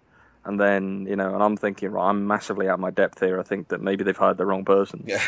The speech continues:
Speaker 2: <laughs>
Speaker 1: And then, and then they give, and then they go and give me something as, as big as the combat system. You
Speaker 2: Mm.
Speaker 1: know, like, out the gate, it was like they'd already decided before I was there. It wasn't like I, I kind of,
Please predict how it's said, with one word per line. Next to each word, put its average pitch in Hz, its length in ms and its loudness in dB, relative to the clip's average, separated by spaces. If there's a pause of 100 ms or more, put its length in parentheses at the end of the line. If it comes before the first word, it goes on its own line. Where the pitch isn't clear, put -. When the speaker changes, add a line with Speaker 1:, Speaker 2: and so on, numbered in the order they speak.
Speaker 2:
<laughs> - 380 -4
Speaker 1:
And 104 260 4
then, 101 520 4
and 113 140 2
then 113 120 6
they 110 140 4
give, 110 240 2
and 110 140 0
then 107 120 4
they 110 100 2
go 113 200 4
and 110 100 -2
give 107 160 0
me 104 120 -2
something 107 280 -6 (100)
as, 101 240 -6
as 101 200 -8
big 101 280 2
as 95 100 -4
the 92 100 -6
combat 123 380 0
system. - 360 -14 (720)
You 101 100 -6
Speaker 2:
Mm. - 0 -
Speaker 1:
know, 113 140 4
like, 104 200 4
out 113 180 4
the 104 80 -4
gate, 107 320 0
it 98 80 -6
was 98 120 -8
like 107 100 -4
they'd 127 160 4
already 135 220 4
decided 117 340 -2
before 101 240 2
I 92 40 2
was 95 140 -8
there. 104 280 2
It - 80 -4
wasn't 117 280 4
like 107 160 2
I, 104 320 6
I 101 300 2
kind 101 180 -4
of, - 300 -6